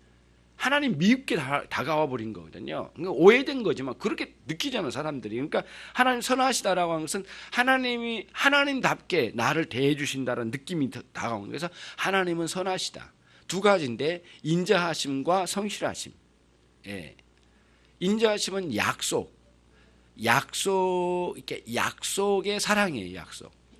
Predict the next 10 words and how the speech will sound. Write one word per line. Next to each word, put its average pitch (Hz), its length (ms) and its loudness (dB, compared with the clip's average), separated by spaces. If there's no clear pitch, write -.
언약적 - 760 2
사랑이라고 170 560 2
그랬죠, 87 300 -8
인자하심. 110 840 -8
그 - 100 -6
다음에 175 200 6
성실하심은 185 800 2
뭐예요? 107 500 -6
선-, 226 420 0
성실하심은 180 920 0